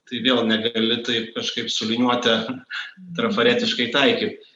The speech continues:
Kitas, kuris puikiai dirba grupėj, jau gali puikiai dirbti grupėj ir padėti visai grupėj, tai jis daug dalykų sprendžia ten.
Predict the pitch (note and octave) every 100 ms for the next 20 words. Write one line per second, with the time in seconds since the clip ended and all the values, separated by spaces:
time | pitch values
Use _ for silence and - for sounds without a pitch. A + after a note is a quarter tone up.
0 | _ - B2 - C3 B2 - A#2 A2+ -
1 | - - B2 B2+ A2+ A2 A2+ A2 G2 F#2+
2 | G2 A2+ B2+ - - _ _ F#2+ A2 A2+
3 | G#2 G#2 G#2+ G#2+ - - A2 A2 A2 G#2+
4 | G#2 G#2 G2 G#2 A2+ G#2+ - F#2+ G2+ G2+
5 | - G2+ G2 F#2+ - A2 A2+ - _ _
6 | _ _ _ A2 A2 A2 G2+ G2+ A2+ G#2+
7 | G#2 B2 - B2 C3 C#3+ D3 F3 C#3+ G#2